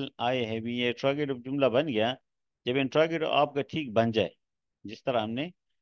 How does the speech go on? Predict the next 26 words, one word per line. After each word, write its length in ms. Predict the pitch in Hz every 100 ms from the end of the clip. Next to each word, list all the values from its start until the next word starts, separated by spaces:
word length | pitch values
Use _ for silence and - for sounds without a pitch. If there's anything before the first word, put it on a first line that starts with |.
| _ -
यहाँ 220 | 95 139
बनाया 360 | 156 101 98 92
है, 160 | 92 156 - _ _ _ _ _ -
ठीक 140 | 123 135
है, 120 | 190 _ _ _ _ -
यहाँ 240 | 110 131
हमने 180 | 127 123
इंट्रोगेटिव 480 | 123 127 123 127 123
जुमला 300 | 113 123 117
बनाया 260 | 117 117 120
है, 120 | 117
"Shall 280 | 113 127 127
I 120 | 117 120
have 200 | 120 113
been", 280 | 110 113 120 _ _ _ _ _ _ _ _ _ _ -
और 260 | 110 127 131 _ _ -
यहाँ 260 | 92 107
बनाया 400 | 113 117 120 117
है 180 | 117 120 - _ _ _ _ _ _ _ _ _ _ _
"will", 380 | 101 98 135 135 - _ _ _ _ _ _ _ _ _ -
ठीक 160 | 131
है, 100 | 139 139 110
"will 240 | 110 131 165 _ _ _ _
they 160 | 98 120
have 200 | 117 113
been"। 240 | 104 110